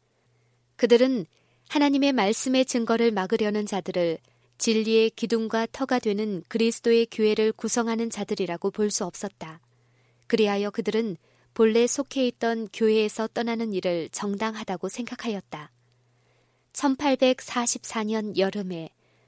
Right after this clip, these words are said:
오만 명의 교인들이 여러 교회에서 나왔다.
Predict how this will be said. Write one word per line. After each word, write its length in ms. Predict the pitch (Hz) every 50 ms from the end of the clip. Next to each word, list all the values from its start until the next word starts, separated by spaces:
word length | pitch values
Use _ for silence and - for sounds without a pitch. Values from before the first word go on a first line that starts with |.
| _ _ _ _ -
오만 360 | - 220 226 226 233 233 233
명의 460 | 226 226 226 220 220 233 233 226 208 -
교인들이 680 | - - 220 220 220 220 202 - 180 170 165 160 151 - _ _ _ _ - 190
여러 320 | 196 196 196 208 208 208 -
교회에서 520 | - 226 220 220 214 208 196 - - 190
나왔다. 580 | 185 185 180 180 180 - _ - 156 151 156